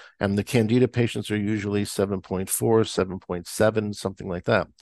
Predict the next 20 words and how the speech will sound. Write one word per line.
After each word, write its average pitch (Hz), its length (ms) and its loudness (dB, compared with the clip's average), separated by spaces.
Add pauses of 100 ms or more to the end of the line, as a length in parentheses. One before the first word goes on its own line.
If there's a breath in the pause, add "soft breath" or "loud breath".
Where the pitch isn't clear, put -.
(380 loud breath)
So 113 160 2
the 104 100 0
probiotic, 131 600 6
as 104 120 -4
long 113 160 -4
as 98 140 -6
it's 92 140 -4
in 139 120 0
your 120 120 0
gut, 95 260 0
will 101 100 -2
bring 104 220 -2
the 95 100 -2
P 104 200 0
H 98 220 0
down 101 220 2
into 98 220 -2
the 92 240 -2
functional 95 540 -4
range, 104 420 0